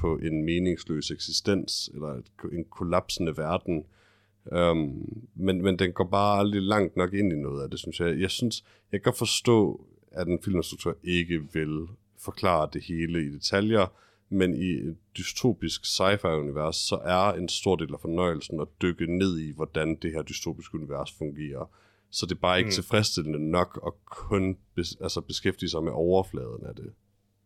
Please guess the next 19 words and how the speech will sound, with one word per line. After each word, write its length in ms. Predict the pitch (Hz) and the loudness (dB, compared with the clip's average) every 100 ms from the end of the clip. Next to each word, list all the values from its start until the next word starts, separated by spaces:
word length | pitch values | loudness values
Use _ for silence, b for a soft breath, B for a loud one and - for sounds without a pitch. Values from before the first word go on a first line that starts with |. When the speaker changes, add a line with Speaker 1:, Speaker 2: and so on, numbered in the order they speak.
| _ 107 | _ -16
Speaker 2:
Nej. 100 | 92 _ _ _ _ _ b b - | -16 _ _ _ _ _ b b -4
Nå, 100 | 110 - b - | -2 -2 b 0
og 100 | 135 | 6
så 120 | 175 | 8
en 80 | 165 | 8
sidste 240 | 175 165 | 6 2
ting, 220 | - - - _ | -2 -10 -10 _
som 200 | - 127 | -2 2
jeg, 260 | 107 101 101 101 | 4 4 2 2
øh, 680 | 98 95 87 - - - 101 | 4 4 2 -4 -8 -6 0
virkelig, 380 | 101 - 90 - - | 0 0 -10 -12 -14
øh, 40 | 92 92 | -10 -4
har 140 | 95 | -4
et 80 | - | -4
problem 360 | 98 180 254 | -2 4 4
med 200 | 147 151 160 | 4 0 0
i, 380 | 127 120 117 110 | 0 0 -2 -6
i 40 | |
filmen. 380 | - 208 117 | -2 -2 -4